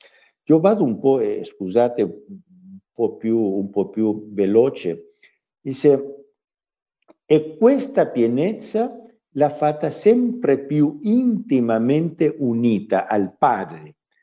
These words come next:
come figlia di predilezione, no? E al figlio come sua madre vergine, strettamente associata alla sua missione".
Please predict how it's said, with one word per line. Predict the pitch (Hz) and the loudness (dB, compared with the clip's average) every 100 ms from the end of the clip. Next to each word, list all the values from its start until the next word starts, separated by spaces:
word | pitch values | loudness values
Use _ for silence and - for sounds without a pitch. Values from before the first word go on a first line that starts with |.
| _ _ _ _ _ _ _ | _ _ _ _ _ _ _
come | - 156 143 127 | 2 4 4 0
figlia | - 147 160 190 196 170 - | -2 -4 -2 0 2 0 -2
di | 120 113 | -6 -4
predilezione, | 104 107 107 101 98 95 - - 85 80 85 147 - _ _ _ _ _ _ _ 92 | -4 0 0 0 0 -2 -4 -2 -2 -2 -4 -8 -12 _ _ _ _ _ _ _ -16
no? | 95 101 _ | -14 -14 _
E | - 107 101 98 - - _ - | 0 2 4 2 -2 -18 _ 0
al | 143 131 | 0 0
figlio | - - 214 156 98 95 95 | -4 -2 0 0 2 0 2
come | 113 107 | 0 -2
sua | 107 120 107 | -4 -2 0
madre | 110 127 127 113 | 2 2 2 0
vergine, | 85 107 101 101 101 120 139 151 - _ | 2 2 2 0 -2 -2 -2 -6 -14 _
strettamente | _ - - - 247 302 - 127 139 165 170 - 147 | _ -20 -10 0 2 2 0 0 0 -2 -2 -2 0
associata | 117 135 117 - 147 143 - 135 | -2 -4 -6 0 0 0 -2 -4
alla | 120 113 | -2 -2
sua | - - 127 110 | -4 -2 0 0
missione". | 98 - - 95 71 76 107 | -2 -8 -10 -8 -8 -10 -16